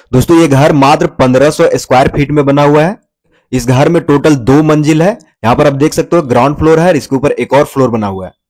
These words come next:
दोस्तों, इस घर को और सुंदर बनाने के लिए यहाँ पर आप देख सकते हो इस side से और इसके पीछे साइड से बाउंड्री किया हुआ है। दोस्तों, यहाँ पर आप देख सकते हो ये जो पोर्टिको का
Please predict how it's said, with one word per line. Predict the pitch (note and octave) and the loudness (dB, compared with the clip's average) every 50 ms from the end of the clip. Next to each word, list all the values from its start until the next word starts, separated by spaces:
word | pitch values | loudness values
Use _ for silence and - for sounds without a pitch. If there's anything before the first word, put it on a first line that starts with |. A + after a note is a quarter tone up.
| _ _ _ _ _ _ _ _ _ _ _ _ - | _ _ _ _ _ _ _ _ _ _ _ _ -4
दोस्तों, | B2+ C3 - F3 F3 | -4 -2 0 0 0
इस | D#3+ C3 | 0 0
घर | B2+ C3+ D3+ - | 0 0 0 0
को | - F3 - | 0 -2 0
और | - C3 C#3 D3+ | 0 0 0 0
सुंदर | - - D3 D3+ D3 C#3+ | -2 -4 -4 -2 -2 -2
बनाने | C#3 C#3 C3+ C#3+ D3 | 0 -2 0 -2 -2
के | C#3+ D#3 D3 | -4 -4 -2
लिए | D3+ C3+ | -2 -2
यहाँ | B2 B2 C#3 | 0 -2 -2
पर | D3 C#3+ | -2 -2
आप | C#3 C3 | -2 -2
देख | B2 C#3 C#3 | -2 -4 -4
सकते | - D3 B2+ - D3+ | -4 -8 -6 -2 -2
हो | C3+ - B2+ | -2 -2 -2
इस | C3+ C#3 - | -8 -6 -2
side | D3 C#3 C#3+ C#3+ | -2 -2 -2 -2
से | - F#3 G3+ A3 G#3 _ _ _ _ _ _ - | -4 -6 -6 -6 -8 _ _ _ _ _ _ -4
और | A#2+ | -4
इसके | C3 - - E3 | -4 -2 -4 -6
पीछे | C#3+ - C3+ - - F3+ F3 | -4 -2 -4 -4 -2 -4 -4
साइड | - F3 D3+ C#3 B2+ | -2 0 0 0 0
से | - - A2+ F#2+ - _ _ _ _ - | -4 -8 -10 -10 -10 _ _ _ _ -6
बाउंड्री | G2+ A#2 A#2+ A#2+ A#2 C#3 D3 C#3 | -2 -2 0 0 0 -2 -2 -2
किया | D3 D#3 D3+ | 0 0 0
हुआ | D3+ D#3 E3 E3+ | 2 2 0 0
है। | G3+ A#3+ - _ _ _ _ _ _ _ _ _ _ - | -2 -4 -10 _ _ _ _ _ _ _ _ _ _ -4
दोस्तों, | C3 C#3 B2+ - D#3+ | -4 -4 -2 0 0
यहाँ | D3 C3 C#3+ D#3 | 0 2 0 0
पर | - D#3+ D#3 | 0 0 -2
आप | D3+ | -2
देख | C3+ B2+ D3 D3 | -2 -2 -2 0
सकते | - D#3+ C#3+ C#3 - D#3+ | 0 -2 -4 -2 0 0
हो | D#3+ F#3+ A3+ B3 _ _ _ - - | 0 0 0 -4 _ _ _ -6 -4
ये | A#2+ | 0
जो | A#2 C#3 - | 0 0 0
पोर्टिको | - B2 A2+ - B2 A2+ - D#3+ E3 | 0 -2 -4 -2 -4 -4 -2 -2 0
का | - E3+ | 0 0